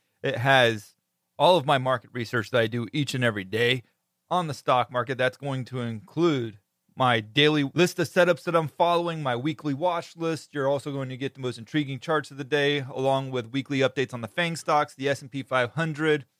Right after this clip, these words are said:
Tesla, nasdaq one hundred and Russell two thousand. So make sure to check out that. This email today is about trading in a choppy market, and that's exactly what we have in the stock market so far this year.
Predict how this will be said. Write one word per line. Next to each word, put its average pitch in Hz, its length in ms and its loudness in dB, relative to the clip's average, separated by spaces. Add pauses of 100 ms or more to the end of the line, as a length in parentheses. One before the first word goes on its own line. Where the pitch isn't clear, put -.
(560)
Tesla, 156 480 0
nasdaq 139 520 0
one 139 160 -4
hundred 139 420 0
and 131 240 -2
Russell 131 240 -2
two 127 180 -8
thousand. 135 440 -2
So - 100 -16
make 131 220 -10
sure 143 140 -10
to 127 60 -6
check 147 300 -2
out 135 160 2
that. 151 340 2
This 214 300 0 (140)
email 226 280 0
today 208 280 2
is 180 120 2
about 185 360 0
trading 202 280 0
in 196 80 -4
a 180 60 0
choppy 196 320 2
market, 185 340 0
and 156 80 -4
that's 175 240 0
exactly 165 600 -2
what 185 180 0
we 160 140 0
have 156 440 6 (360)
in 151 140 -4
the 147 60 0
stock 165 380 6
market 151 320 0
so 165 160 -4
far 156 220 0
this 151 240 -4
year. 175 240 0